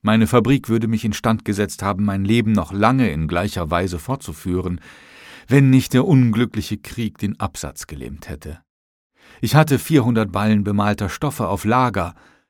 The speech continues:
aber es war nicht wahrscheinlich, dass ich sie vor dem Frieden verkaufen konnte. Und da dieser heiß ersehnte Friede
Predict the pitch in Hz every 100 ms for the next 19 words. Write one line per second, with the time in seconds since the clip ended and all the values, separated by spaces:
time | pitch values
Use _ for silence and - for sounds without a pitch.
0 | _ _ 107 104 107 104 123 - 123 90
1 | - 85 80 - 87 98 90 80 87 -
2 | 78 85 - 107 95 80 - 92 85 78
3 | 80 107 92 - 78 90 78 82 - _
4 | _ _ _ - 87 92 101 92 85 _
5 | - 101 123 - 95 98 87 85 - 80
6 | 80 80